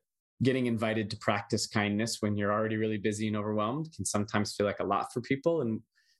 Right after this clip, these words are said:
I think we need, and we learn best through story. So h-, how can we wrap, um, this, this vitamin <laughs> or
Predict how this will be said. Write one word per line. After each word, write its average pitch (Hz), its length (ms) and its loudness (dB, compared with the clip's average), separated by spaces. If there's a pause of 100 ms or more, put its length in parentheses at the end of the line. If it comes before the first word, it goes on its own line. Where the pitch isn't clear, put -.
(200)
I 107 60 2
think 123 180 2
we 120 120 2
need, 107 500 0 (320)
and 107 160 2
we 110 100 0
learn 104 260 -2
best 98 320 -2
through 98 120 0
story. 90 420 -2
So 101 240 0
h-, - 160 -4
how 107 500 2
can 104 120 -2
we 101 140 2
wrap, 98 420 -2 (720)
um, 95 560 -2 (320)
this, 110 520 0 (120)
this 98 320 0
vitamin 107 720 0
<laughs> - 60 -4
or 120 140 0